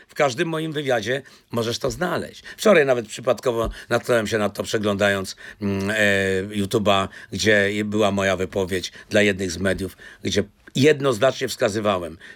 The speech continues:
To był żołnierz. To był żołnierz, który bał się konfrontacji, mm, y, wiesz, z policją, prokuraturą za to, co zrobił. On wiedział, że zabił własne dziecko, w związku z tym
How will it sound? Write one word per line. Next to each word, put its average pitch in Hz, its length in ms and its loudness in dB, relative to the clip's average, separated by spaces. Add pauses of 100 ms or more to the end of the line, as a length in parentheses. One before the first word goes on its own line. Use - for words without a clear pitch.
To 151 100 2
był 139 160 0
żołnierz. 110 680 0 (280)
To 131 100 4
był 123 140 0
żołnierz, 120 560 2
który 117 240 0
bał 110 360 2
się 120 320 -2 (200)
konfrontacji, 107 1000 -2 (300)
mm, 113 420 2
y, 107 260 6
wiesz, 104 380 0
z - 80 -8
policją, 131 720 2 (240)
prokuraturą 117 880 2 (220)
za 120 180 0
to, 117 120 -2
co 143 140 -4
zrobił. 127 540 0 (200)
On 110 160 2
wiedział, 123 280 4
że 104 260 2 (160)
zabił 117 340 0
własne 107 360 -2
dziecko, 110 540 -4 (220)
w 104 60 -8
związku 117 380 2
z - 60 -8
tym 113 320 2